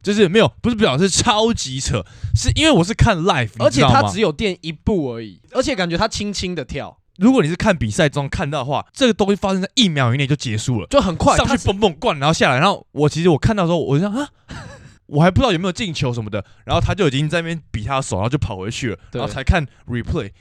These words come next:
Speaker 1: 看，哎，流星灌篮欸，看塞了去欸。
Speaker 2: 就是没有碰到框的那种，Dwight Howard 的那种。
Speaker 1: 哎，dunk of the year，dunk of，而且你看所有的 social media
Speaker 2: 都在讲。
Speaker 1: 请问灰狼还需要 cat 干嘛？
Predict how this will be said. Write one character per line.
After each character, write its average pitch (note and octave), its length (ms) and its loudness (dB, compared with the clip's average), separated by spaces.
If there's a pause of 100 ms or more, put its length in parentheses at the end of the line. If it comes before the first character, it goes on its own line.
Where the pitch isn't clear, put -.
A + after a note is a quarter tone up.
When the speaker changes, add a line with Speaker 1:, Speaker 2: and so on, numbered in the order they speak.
(220)
Speaker 1:
看， - 180 -14
哎， B2+ 120 -4
流 B2+ 300 2
星 D#3 200 -2
灌 C#3+ 180 0
篮 F2+ 180 -10
欸， - 800 -20 (220)
看 A3+ 140 -12
塞 G#3+ 380 0
了 G#3 140 8
去 D3 280 6
欸。 - 20 6
Speaker 2:
就 D4+ 100 2
是 C#4+ 140 0 (240)
没 G3 160 2
有 C4 100 4
碰 G#3 220 0
到 G#3 120 2
框 F3+ 300 0
的 D#3+ 100 -2
那 D#3+ 140 -2
种， A2+ 280 -10 (320)
Dwight E3+ 220 0
Howard D3+ 400 -2
的 A2+ 80 -8
那 A#2 60 -8
种。 G#2 180 -14 (280)
Speaker 1:
哎， B2+ 160 2
dunk D3 300 0
of A#2 140 -2
the G#2+ 100 -2
year，dunk A2 480 -2
of， A2+ 140 0
而 C3 60 2
且 C#3+ 100 4 (120)
你 B2+ 80 -4
看 D#3 240 -2
所 - 460 -2
有 C#3 100 0
的 A#2+ 120 2
social B2+ 400 2
media A2+ 380 -2 (380)
Speaker 2:
都 A#2 120 -6
在 B2+ 140 -2
讲。 F2+ 200 -10 (240)
Speaker 1:
请 C3 200 -10
问 D3 240 -8 (240)
灰 C#3 200 -2
狼 A#2+ 120 -2
还 G2 100 -4
需 G#2+ 80 -8
要 A2 100 -4
cat G#2+ 200 -6
干 G#2 120 -10
嘛？ F2 100 -16